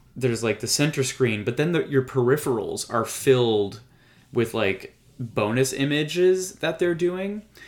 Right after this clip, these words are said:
Like, they leveraged it at times in the actual movie itself, where it was, like,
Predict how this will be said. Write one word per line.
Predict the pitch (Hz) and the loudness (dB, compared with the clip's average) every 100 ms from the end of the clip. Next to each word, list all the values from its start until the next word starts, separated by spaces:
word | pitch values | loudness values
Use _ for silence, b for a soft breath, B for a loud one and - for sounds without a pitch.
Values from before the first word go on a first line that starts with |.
| B B | B B
Like, | - 131 127 | 0 0 2
they | 147 127 | 0 0
leveraged | 110 117 170 170 170 | -2 0 0 0 4
it | 196 | 4
at | - - | 4 -8
times | - 101 110 110 107 | -6 -2 0 0 -2
in | |
the | 104 - | -6 -2
actual | 90 98 - 110 104 | -2 -2 -2 -2 -2
movie | 110 104 92 | -2 -4 -4
itself, | 82 - 87 87 147 - b b b | -6 -4 -4 -2 -4 -8 b b b
where | 117 110 | 0 2
it | 92 | 2
was, | 107 107 | 0 -2
like, | 101 90 87 | -2 -2 -6